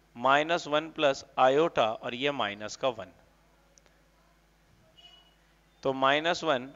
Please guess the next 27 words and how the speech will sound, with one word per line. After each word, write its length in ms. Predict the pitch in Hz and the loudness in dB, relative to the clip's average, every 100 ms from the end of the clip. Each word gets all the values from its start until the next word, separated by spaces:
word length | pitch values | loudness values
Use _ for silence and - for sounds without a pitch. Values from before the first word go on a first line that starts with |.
| - | -6
प्लस 220 | 143 165 160 | 0 0 2
माइनस 380 | 151 139 143 143 | -2 0 -4 -4
माइनस 380 | 123 123 147 - | -4 -4 -6 -6
आयोटा 460 | 131 131 151 147 113 | 0 2 2 0 -4
का 140 | 113 120 | -6 -12
क्यूब। 360 | - 143 113 - _ _ _ _ _ _ | -8 -6 -6 -10 _ _ _ _ _ _
अब 100 | 127 | 4
आप 160 | 139 135 | 6 6
देख 180 | 139 147 | 2 -2
सकते 280 | 156 127 147 | -4 -4 -6
हैं 260 | 123 117 | -6 -8
कि 160 | 131 143 | -10 -8
इसमें 220 | 135 151 | -6 -4
से 120 | 156 | 0
अगर 160 | 156 151 | 0 2
मैं 120 | 156 | 0
माइनस 360 | 147 135 143 160 | 2 2 0 -2
कॉमन 260 | - 156 156 | 0 0 0
ले 160 | 151 | 0
लूँ 140 | 151 156 | 0 -2
तो 100 | 160 | 0
सारी 260 | 143 139 147 | 2 2 0
चीज़ें 260 | 156 151 | -6 -4
प्लस 280 | 160 139 139 | -2 -2 -2
में 100 | 156 | -2
हो 100 | 156 | -4
जाएंगी, 400 | 143 139 131 117 | -2 -4 -6 -16